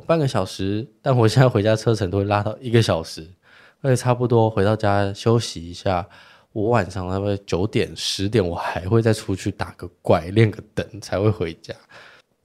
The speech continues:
那不知道听众有没有玩这一款游戏？如果有的话，拜托私讯给我，我们加个好友，我们可以一起猎龙。那这一周的案件呢，其实是听众一定都听过的，因为它曾经在台湾很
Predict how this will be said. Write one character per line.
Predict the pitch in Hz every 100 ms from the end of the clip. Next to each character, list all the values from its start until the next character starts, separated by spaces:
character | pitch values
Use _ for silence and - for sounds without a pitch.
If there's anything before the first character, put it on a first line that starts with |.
| -
那 | 135
不 | 123 131
知 |
道 | 117
听 | - 113
众 | 107 110
有 | 82
没 | 82
有 | 82
玩 | 82 80
这 | - 90
一 |
款 | 90 - 90
游 | 90
戏？ | - - 101 147
如 | 117
果 | 117
有 | 123 95
的 | 98
话， | 107
拜 | 110
托 | 104 101 92
私 | - 104
讯 | 98 104
给 | 90 87
我， | 85
我 | 92
们 | 107
加 | 120 120
个 | 113
好 | - 95 101
友， | 92
我 |
们 | 113
可 | 117
以 | 120
一 | 117
起 | 104
猎 | 95 98 87
龙。 | 90 - 131 _ _ _ - - - - - _ -
那 | 180
这 | 170 - 170
一 | 165
周 | 165 - 156 151
的 | 143
案 | 143 139 127
件 | 139 127 104
呢， | 101 101
其 | - 110 113
实 | 113
是 | - 131
听 | 117 - 135
众 | 131 131 -
一 | 123
定 | - 160 143
都 | 127 131
听 | 131 120
过 | 127 107
的， | - -
因 | 139
为 |
它 | 143 147
曾 | - 107
经 | 113
在 | 123
台 | 117 - 90 95
湾 | 101 107
很 | - - 85